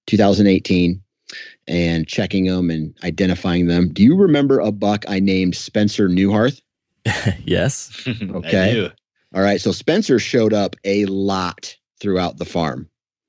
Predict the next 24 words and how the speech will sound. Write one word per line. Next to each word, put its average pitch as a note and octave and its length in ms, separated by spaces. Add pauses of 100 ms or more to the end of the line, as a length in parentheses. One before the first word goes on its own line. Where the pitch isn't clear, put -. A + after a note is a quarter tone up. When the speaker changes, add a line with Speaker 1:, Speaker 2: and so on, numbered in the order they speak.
(140)
Speaker 1:
in F2+ 260
two G2+ 180
thousand E2+ 720
and E2 520
eighteen. E2 640 (460)
And F#2 640
if F2+ 180
he D#3 180
shows C3 320
back A2+ 320
up B2 300 (240)
this - 320
year, F2 260 (240)
he B2 160
will A2 160
be G2 540
probably C3+ 600
number G#2+ 360
two C3 440 (140)
on G#2 160
the F#2 60
hit G#2+ 220
list. F#3 380 (560)
And G2+ 880